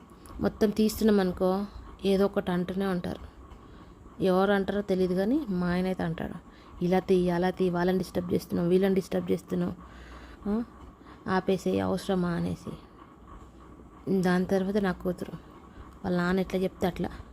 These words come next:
వాళ్ళ నాన్న వద్దు అని ఎప్పుడు అంటాడు అని రెడీగా ఉంటుంది. నేనేందంటే మనం పోక పోక పోతాం కదా, ఒక్కసారి నా మెమరీ ఉంటుంది, ఇది జనాలు చూస్తారు, నాకు ఏదో వ్యూస్ వస్తాయి, నాకు అది వస్తుంది, ఇది వస్తుంది కాదు.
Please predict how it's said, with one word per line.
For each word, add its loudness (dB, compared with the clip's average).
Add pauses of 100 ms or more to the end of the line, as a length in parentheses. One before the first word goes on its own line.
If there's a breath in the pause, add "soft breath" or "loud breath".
(120)
వాళ్ళ -2
నాన్న 2
వద్దు 4
అని 6
ఎప్పుడు 2
అంటాడు 0
అని 0
రెడీగా 2
ఉంటుంది. -2 (720 loud breath)
నేనేందంటే 4
మనం 0
పోక -4
పోక -2
పోతాం 0
కదా, 0
ఒక్కసారి -2
నా -2 (120)
మెమరీ 2
ఉంటుంది, -2 (540 loud breath)
ఇది 4
జనాలు 4 (120)
చూస్తారు, 0
నాకు 0
ఏదో 2
వ్యూస్ 4
వస్తాయి, 0
నాకు -2
అది -2
వస్తుంది, -2
ఇది 4
వస్తుంది -2
కాదు. -4